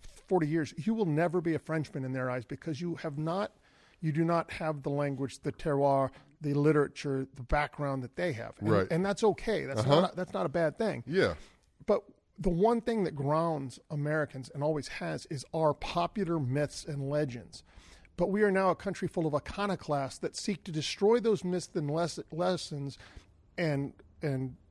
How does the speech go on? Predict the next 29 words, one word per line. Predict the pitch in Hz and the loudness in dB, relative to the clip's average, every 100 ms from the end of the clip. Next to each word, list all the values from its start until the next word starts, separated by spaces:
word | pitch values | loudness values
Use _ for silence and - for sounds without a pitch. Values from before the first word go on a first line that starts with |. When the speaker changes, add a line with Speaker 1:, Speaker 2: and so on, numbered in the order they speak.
| - _ _ | -20 _ _
Speaker 1:
te-, | - - | -16 -6
or | 175 147 | 0 2
legends, | 135 156 135 131 | 6 4 4 -2
pardon | - 147 | 0 0
me, | 147 160 - | 0 -6 -4
and | 170 - | -4 -4
teach | - 226 - | -4 -2 0
us | 185 - | -2 -2
that | - 160 - | 0 -2 0
we're | 151 | 0
not | 151 175 185 | 2 4 4
as | 175 | 2
good, | 117 175 170 170 143 | 2 2 4 4 2
we're | 143 | -2
not | 135 160 - | 0 -2 0
that. | 175 160 - - - - 196 | 0 -2 -4 -20 -20 -6 0
And | 170 | 0
for | - 214 | 2 4
what | 180 - | 4 4
purpose? | - 95 - - - - | 0 -2 -4 -16 -16 -4
Speaker 2:
Right. | 104 123 104 - - - - - - | 4 4 4 -2 -20 -20 -20 -16 -4
Speaker 1:
Without | 170 180 226 226 - | 0 4 4 4 4
those | 202 170 - | 6 4 0
things, | 202 202 160 | -2 0 -2
we | 139 | 0
lose | 165 180 165 | 2 2 0
a | |
collective | 165 - 170 - 156 | -4 -2 -2 -2 -2
identity, | 147 143 190 208 127 127 135 | -2 0 0 0 -2 -6 -10